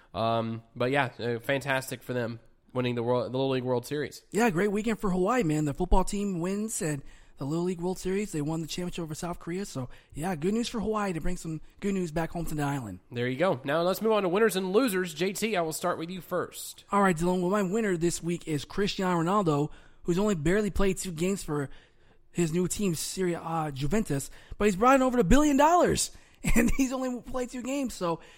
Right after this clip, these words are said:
Speaker 2: Juve definitely making money off him. My loser this week is gonna be E S P N's Get Up show, because as you heard, Dylan, Michelle Beadle is now leaving the show after saying last week that she doesn't watch football or college football 'cause everything that's happened. And I totally understand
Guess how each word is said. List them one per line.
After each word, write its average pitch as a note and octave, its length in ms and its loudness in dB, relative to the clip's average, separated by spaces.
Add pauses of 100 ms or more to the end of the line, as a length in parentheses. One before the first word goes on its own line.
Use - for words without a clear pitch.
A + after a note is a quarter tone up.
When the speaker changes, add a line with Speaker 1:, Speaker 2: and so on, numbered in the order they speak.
(160)
Speaker 2:
Juve A3+ 220 -2
definitely G#3+ 420 2
making F3+ 280 -4
money E3+ 200 -2
off D#3 160 -2
him. D#3 240 -4 (380)
My E3 240 2
loser B3 340 4
this F#3 240 2
week E3+ 300 -2 (260)
is D3 160 -8
gonna F3 200 -2
be E3 220 -6
E G#3+ 80 0
S F#3+ 120 -2
P F#3+ 160 -6
N's D#3 180 -6
Get D#3+ 180 -2
Up G3 120 0
show, C3+ 360 -4
because D#3 280 -6
as D#3+ 120 -4
you D#3 60 -2
heard, F#3+ 240 0
Dylan, C#3 240 -2 (360)
Michelle G3 320 2
Beadle D#3+ 460 2 (240)
is D3 120 -6
now F3 180 4
leaving C#4+ 280 8
the F#3+ 60 6
show D3+ 480 2 (400)
after F3 480 2
saying F3+ 320 -2
last F3+ 280 -2
week F3 180 -4
that D3+ 240 -2
she F#3+ 200 -6
doesn't D#3+ 260 -2
watch F3+ 240 -4
football F3 400 -4
or C3+ 280 -6 (200)
college D#3+ 180 -4
football D3 180 -8
'cause C#3 140 -10
everything D#3+ 220 -4
that's C#3+ 140 -6
happened. D3 260 -2
And E3 100 -4
I G3+ 60 -4
totally C4 200 -2
understand F3 380 -6